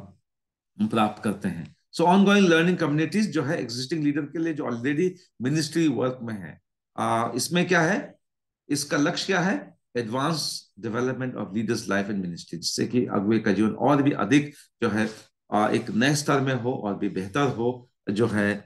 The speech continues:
अ, जो है इस प्रकार का, इस प्रकार का अनुभव से उनको गुजरना है। तो ये उभरते हुए already जो leadership में है, leader,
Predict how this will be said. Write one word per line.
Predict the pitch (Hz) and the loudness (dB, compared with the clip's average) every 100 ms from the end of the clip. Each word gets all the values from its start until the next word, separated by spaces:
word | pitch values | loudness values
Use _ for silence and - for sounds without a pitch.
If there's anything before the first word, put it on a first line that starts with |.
| _ _ - | _ _ -2
अ, | 98 95 90 - - | 0 0 -2 -8 -14
जो | - 92 92 | -10 -6 -6
है | 90 123 - _ - _ _ _ _ - | -6 -8 -10 _ -20 _ _ _ _ -2
इस | 120 | -2
प्रकार | - 110 107 | 0 2 2
का, | 98 104 - - | 4 0 0 0
इस | 110 | 0
प्रकार | - 113 104 | 0 0 0
का | 95 101 | 0 0
अनुभव | 101 98 | 2 2
से | 95 104 | 0 -2
उनको | 90 - | -2 -2
गुजरना | - 92 85 82 | 0 -2 -2 -6
है। | 78 | -10
तो | - - - 143 | -14 -20 0 6
ये | 143 196 202 - | 8 8 6 2
उभरते | 147 127 135 180 | 4 4 4 4
हुए | 160 | 4
already | 135 143 160 175 | 6 6 6 6
जो | 156 | 4
leadership | 147 127 139 135 147 139 | 4 4 4 2 0 -4
में | 123 143 | -4 -2
है, | 139 110 95 | -2 -2 -2
leader, | 98 113 120 113 | -4 -2 -2 -4